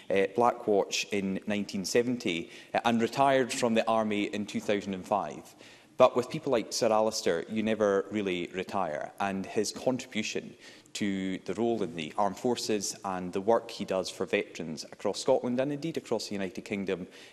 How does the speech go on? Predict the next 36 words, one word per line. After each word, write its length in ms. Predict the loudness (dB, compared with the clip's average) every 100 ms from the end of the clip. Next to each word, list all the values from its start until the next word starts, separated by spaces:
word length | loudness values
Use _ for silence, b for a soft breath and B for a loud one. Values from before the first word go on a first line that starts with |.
| -4
it 140 | -2
has 160 | -2 -2
continued, 720 | -6 -4 -2 0 -2 -4 -8 B B B
uh, 80 | -4 -2
ever 180 | -2 -2
since. 560 | -2 -4 -6 -6 -8 -6
Uh, 100 | -6 -4
as 160 | -2
I 40 | -2
say, 300 | 0 -2 -2
he 180 | -6
has 220 | -2 -2 -2
been, 360 | -4 -2 -4 -8 B B
uh, 60 | -4
president 600 | 4 2 4 0 0 0
of 240 | -2 -2 -6
the 340 | -6 -6 -8 2
Royal 160 | 2
British 380 | 4 0 -2 -4
Legion 240 | -4 -4 -4
in 80 | 0
Scotland 420 | 0 0 -2 -4 -2
and 200 | -2 0
Poppy 240 | -2 -2
Scotland 480 | -4 -4 -4 -10 -8
since 460 | -6 -6 -4 -4 -2
two 140 | -2
thousand 300 | -2 -2 -2
five, 280 | 2 2 2
along 300 | 2 0 -2
w-, 180 | 0 -2
uh, 200 | -2 -6
since 220 | -6 -4
two 140 | -6
thousand 280 | -4 -6 -4
six, 340 | -2 0 -2